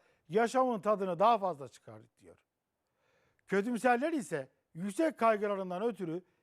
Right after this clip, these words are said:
yaşamı hem kendileri için hem de çevreleri için zorlaştırıyor. Duygusal denge içinde olmak, sakin, güvenli bir tutum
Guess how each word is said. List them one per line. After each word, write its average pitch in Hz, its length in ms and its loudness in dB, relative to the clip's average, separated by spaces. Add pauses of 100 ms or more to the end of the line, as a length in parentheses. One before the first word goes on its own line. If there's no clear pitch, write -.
(120)
yaşamı 202 580 0
hem 247 240 0
kendileri 285 520 0
için 294 420 -2 (260)
hem 269 220 2
de 214 120 2
çevreleri 220 540 2
için 240 220 -6
zorlaştırıyor. 160 680 -2 (680)
Duygusal 254 600 2
denge 233 340 -2
içinde 208 300 -6
olmak, 160 360 -2 (320)
sakin, 185 760 -2
güvenli 220 460 0
bir 233 160 -4
tutum 196 400 -10